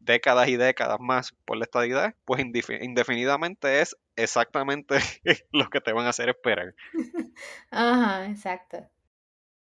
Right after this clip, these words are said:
Speaker 2: Y moviéndonos un poco hacia lo del asunto del proyecto, eh, Boricuas Unidos en la Diáspora hizo unas declaraciones, un comunicado de prensa. Boricuas Unidos dijo que el proyecto de ley repite los mismos errores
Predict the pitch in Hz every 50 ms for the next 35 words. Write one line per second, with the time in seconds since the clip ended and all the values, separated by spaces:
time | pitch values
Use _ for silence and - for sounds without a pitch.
0 | _ _ - 277 294 294 285 269 262 269 285 320 349 359 349 330 320 330 339 330
1 | 320 320 - 302 285 277 269 262 247 247 247 247 247 240 240 254 262 269 277 269
2 | - 294 269 240 233 247 - - - - 175 - - 247 240 - _ - 226 226
3 | 220 214 214 202 220 220 240 226 247 269 277 285 294 294 294 302 302 294 285 285
4 | 277 269 262 247 247 269 269 - - 277 262 240 226 214 208 202 196 185 - -
5 | - - - - 196 202 - 247 247 247 247 233 240 247 240 240 233 233 - 247
6 | 240 233 214 202 214 - _ _ _ _ 220 208 202 202 - 214 226 226 226 226
7 | 233 226 226 220 226 226 226 220 226 226 220 214 214 202 202 - _ _ _ _
8 | - - 208 226 240 233 277 294 302 294 294 285 285 269 254 254 285 302 302 262
9 | - 226 226 226 233 220 220 226 226 - 277 269 262 262 262 254 254 254 254 254
10 | 247 247 254 262 254 240 226 220 220 220 226 226 - 247 247 247 226 220 226 233
11 | 226 240 240 240 226 220 220 220 220 220 214 214 214 - - -